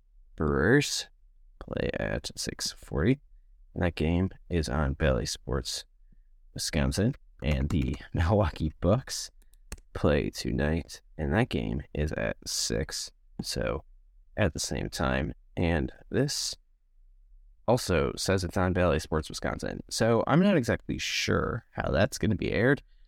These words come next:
Um, but I don't get Bally Sports Wisconsin anyways. So, sorry about that, folks. Uh, that's pretty, pl-,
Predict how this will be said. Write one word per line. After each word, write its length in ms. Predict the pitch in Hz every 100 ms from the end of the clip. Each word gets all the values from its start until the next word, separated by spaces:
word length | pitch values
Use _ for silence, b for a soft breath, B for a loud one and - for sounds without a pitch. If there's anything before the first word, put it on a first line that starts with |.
| _ - -
Um, 560 | 139 143 139 139 135 - - -
but 340 | 139 - - - -
I 220 | 139 175
don't 180 | 175 156
get 140 | 160
Bally 240 | 160 165 165
Sports 320 | - 160 -
Wisconsin 460 | - 170 170 180 -
anyways. 540 | 135 110 76 73 87 -
So, 300 | - 127 -
sorry 180 | - 110
about 180 | 95 92
that, 200 | 123 -
folks. 340 | 127 127 - -
Uh, 520 | 120 127 123 123 120 90
that's 300 | 123 135 - - -
pretty, 240 | 131 131 - _ - - - -
pl-, 200 | -